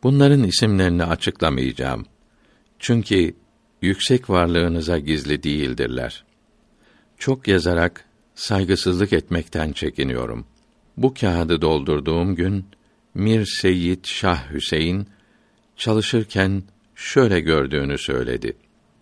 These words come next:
"Büyük bir kapı önüne gelmişim. Bu kapı hayret, şaşkınlık kapısıdır." dediler. İçeri baktım. O yüksek zatı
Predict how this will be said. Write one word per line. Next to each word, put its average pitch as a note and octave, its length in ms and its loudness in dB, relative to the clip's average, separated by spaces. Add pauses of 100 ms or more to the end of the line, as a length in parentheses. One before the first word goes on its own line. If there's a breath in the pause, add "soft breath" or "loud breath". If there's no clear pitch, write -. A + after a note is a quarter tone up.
(680 soft breath)
"Büyük A2 420 -2
bir G2 160 2
kapı F2+ 280 -2
önüne D#2+ 380 -2
gelmişim. C2 680 -4 (600)
Bu B2+ 140 0
kapı G#2 420 0 (260)
hayret, E2+ 520 -2 (380)
şaşkınlık A2 680 -2
kapısıdır." C2 640 -4
dediler. A#1 460 -4 (880 soft breath)
İçeri G2 420 -2
baktım. D2+ 480 -6 (760 soft breath)
O G#2 120 2
yüksek F2+ 480 0
zatı G2 600 -2